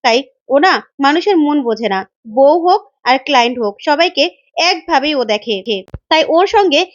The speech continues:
কি করে রাকা দিদি সুখে থাকতো বলুন তো দাদু?" দাদু তা শুনে অবাক হয়ে পারুলের দিকে তাকিয়ে থাকে। তখন পারুল বলতে থাকে, "দাদু,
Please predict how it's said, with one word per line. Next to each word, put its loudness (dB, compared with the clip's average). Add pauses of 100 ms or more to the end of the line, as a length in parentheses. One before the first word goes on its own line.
(100)
কি 2
করে 2
রাকা 0
দিদি -2
সুখে -6
থাকতো -6
বলুন -2
তো -2
দাদু?" 2 (220)
দাদু 0
তা 0
শুনে -4 (220)
অবাক 2
হয়ে 0
পারুলের 0
দিকে -6
তাকিয়ে -6
থাকে। -8
তখন -4
পারুল 2
বলতে -6
থাকে, -4 (300)
"দাদু, 2